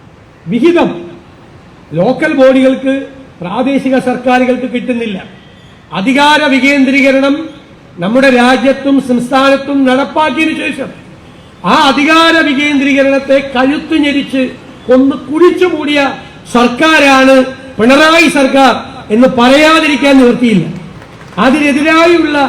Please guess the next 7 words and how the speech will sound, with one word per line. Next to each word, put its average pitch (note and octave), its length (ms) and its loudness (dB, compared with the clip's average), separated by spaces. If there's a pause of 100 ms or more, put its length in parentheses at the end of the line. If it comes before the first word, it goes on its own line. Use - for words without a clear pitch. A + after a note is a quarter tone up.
(840)
ജനങ്ങളോടുള്ള, D4 680 2 (120)
ജനങ്ങളെ D4+ 420 2
അറിയിക്കാൻ C4 480 -2 (640)
ഉള്ള C4+ 120 2 (100)
പ്രതിഷേധ C#4 460 0 (140)
സമരമാണ് C4+ 560 2 (840)
യു C4 100 4